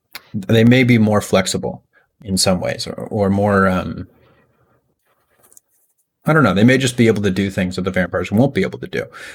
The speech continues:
Um, they're definitely going to have situations where they're able to just make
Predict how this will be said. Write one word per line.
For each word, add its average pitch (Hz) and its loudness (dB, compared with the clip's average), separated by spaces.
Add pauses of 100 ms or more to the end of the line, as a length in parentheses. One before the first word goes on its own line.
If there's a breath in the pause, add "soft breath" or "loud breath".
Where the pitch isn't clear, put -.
Um, 95 0
they're - 2
definitely 117 2
going 107 2
to 98 2
have 98 0
situations 98 0
where 98 0
they're 92 2
able 95 2
to 92 0
just 92 -2
make 95 0